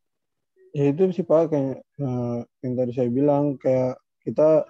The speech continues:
jadi bisa lihat dulu nih, eh, jalur-jalur pendistribusiannya, dan kita bisa nanti kita aplikasikan di dunia nyatanya, Pak. Yang gitu sih, Pak.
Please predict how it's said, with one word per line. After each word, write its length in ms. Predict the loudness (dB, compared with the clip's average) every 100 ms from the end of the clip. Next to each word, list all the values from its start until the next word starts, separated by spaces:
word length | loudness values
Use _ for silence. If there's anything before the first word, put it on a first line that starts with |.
| -6
jadi 220 | -2 0 0
bisa 480 | 0 -2 0 0 -4 _ _ _ _ _ _ -2
lihat 240 | 0 2
dulu 240 | 2 4 4
nih, 240 | 4 2 -6 _ _ _
eh, 540 | 0 0 0 0 -2 -4 -8
jalur-jalur 560 | 0 2 4 4 2 0
pendistribusiannya, 960 | -2 0 0 -2 0 0 2 0 -2 _
dan 320 | -6 -6 -8 -12 _
kita 160 | 0 2
bisa 400 | 2 2 0 0
nanti 400 | -4 0 2 0 -2 _ _ _ _ _ _ _
kita 240 | -4 0 0
aplikasikan 640 | 0 0 0 0 2 4
di 320 | 4 4 2 0 _ _ _ _ -4
dunia 320 | 0 2 0
nyatanya, 400 | 0 0 2 2
Pak. 240 | 2 0 -2 _ _ _ _ _
Yang 120 | -4 -2 -2
gitu 80 |
sih, 140 | -2 -2
Pak. 160 | -2